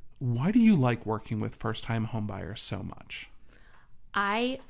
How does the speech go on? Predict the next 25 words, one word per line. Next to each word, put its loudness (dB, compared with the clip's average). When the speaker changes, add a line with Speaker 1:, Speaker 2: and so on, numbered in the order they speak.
Speaker 2:
love -2
working -4
with -6
first-time -8
homebuyers. -8
It, -8
I -6
say -6
this -2
all -6
the -8
time. -4
It -6
is -4
my -2
favorite -6
thing -6
to -8
do. -6
I -4
think -4
that -4
they're 0
so 0
excited. -2